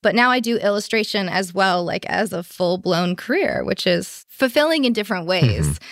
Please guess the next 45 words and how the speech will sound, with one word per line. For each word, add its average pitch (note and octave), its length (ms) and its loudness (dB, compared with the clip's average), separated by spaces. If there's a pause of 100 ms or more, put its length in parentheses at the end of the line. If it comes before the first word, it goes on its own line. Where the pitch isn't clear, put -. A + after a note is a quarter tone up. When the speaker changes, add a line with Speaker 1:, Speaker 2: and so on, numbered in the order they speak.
(160)
Speaker 1:
All G#3+ 240 2
of A3+ 120 -4
these A3 160 -4
different F#3+ 320 -4
careers, F#3 380 0
which G3 140 -4
is G3 140 -4
why F#3+ 180 2
it's F#3 180 -2
like, F#3 140 -2
I G3 80 -6
can't - 320 -4
pick A#3+ 240 -8
one G#3 200 -2
thing F3 360 -2
because F3+ 340 -6
I - 60 -8
can't - 280 -2
seem G3+ 220 0
to - 100 -10
get - 200 2
one F3+ 240 0
job F3 400 2
to - 120 -10
fill F3 280 -2
my E3 160 -2
entire D#3+ 420 -2
cup - 300 -6
up. - 200 -4
I - 120 -2
have F#3 260 0
to - 100 -8
do - 160 -6
a - 60 -4
bunch F#3 300 -2
of F3+ 60 -4
little F3+ 220 -2
things - 480 -6 (360)
in A#2 140 -4
order A#2+ 280 0
to D#3+ 520 -2 (280)
feel G#3 300 4
like G#3 240 -2
the G3 80 -6
human F#3+ 540 -2